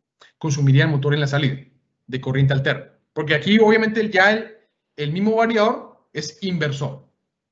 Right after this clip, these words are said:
Y en este caso, bueno, aparte de eso, se, el, el equipo solar, el paquete solar, también se le incluye un sensor de flujo como protección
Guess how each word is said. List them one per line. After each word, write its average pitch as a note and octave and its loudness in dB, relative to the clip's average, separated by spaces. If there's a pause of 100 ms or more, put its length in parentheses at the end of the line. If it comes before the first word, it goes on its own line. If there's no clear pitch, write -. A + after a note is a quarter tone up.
(1200)
Y C4 2
en G3+ -2
este G#3+ -6
caso, A3+ -2
bueno, E3+ -4
aparte G3 -2
de G3+ 0
eso, G#3 -6
se, - -12
el, C#3 -6
el C#3+ 0
equipo C#3 -2
solar, G#3 2
el D3+ -8
paquete C#3+ -8
solar, G#3 -4
también D#3+ -4
se G3 -4
le F3+ -2
incluye E3 -6 (380)
un F3+ -4
sensor G#3 0
de A3+ 2
flujo A#3 2 (340)
como G#3 2
protección A#3 -2